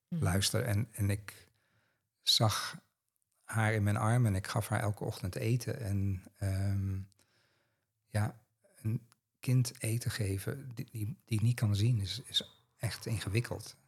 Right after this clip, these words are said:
Speaker 2: Eh, zeker als ze niet helemaal goed snapt wanneer de lepel eraan komt en dat ze moet slikken. Dat lukt alleen maar als je echt in het hier en nu bij haar bent. En ik had van haar geleerd dat als ik al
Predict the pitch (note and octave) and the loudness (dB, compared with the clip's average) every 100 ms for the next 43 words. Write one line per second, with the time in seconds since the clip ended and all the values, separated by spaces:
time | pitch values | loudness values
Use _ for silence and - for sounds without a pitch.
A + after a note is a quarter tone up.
0 | _ _ - G2+ G2+ G2 A#2 A#2+ G2+ - | _ _ -6 -4 0 2 2 0 0 0
1 | A2 G2+ - G#2+ G#2 - A#2 - G2+ - | 2 2 2 0 0 -2 -4 0 0 -2
2 | G2+ G2+ G2+ G2 G2 G#2 A2 G2 F#2+ G2 | -2 0 0 0 -2 -2 -2 -2 -2 -4
3 | G#2+ F#2+ F#2+ - G2 G2 - G2 G#2 - | -4 -4 -4 -4 -4 -4 -4 -4 -2 -2
4 | A2 G#2+ - A2+ - - _ _ _ _ | -2 -2 -2 -4 -4 -18 _ _ _ _
5 | - A2 - - A#2 A#2+ A#2 A2 A#2+ C3 | -2 -2 0 4 4 4 4 6 6 6
6 | G#2 G2+ G#2 - G#2+ G2 - _ _ - | 4 2 2 2 0 -2 -6 _ _ -6
7 | G#2+ - A#2+ G#2+ - A2+ G2+ G#2 A2+ G#2+ | -6 -4 -2 -2 0 0 2 2 2 0
8 | - B2 G2+ G2+ A2+ F#2+ F#2 F#2 E2+ E2+ | -6 -6 0 2 2 0 -4 -4 -6 -8
9 | - - F#2+ F#2+ _ _ _ _ _ _ | -14 -20 -20 -20 _ _ _ _ _ _
10 | _ _ _ _ _ _ _ - C#3+ B2+ | _ _ _ _ _ _ _ -6 2 4
11 | - A#2+ A2+ A#2 A#2 B2 A#2 - G#2 - | 6 6 6 6 6 6 4 2 2 2
12 | G#2+ G2 G2+ - - A#2 G2+ | 0 2 0 -2 -4 0 0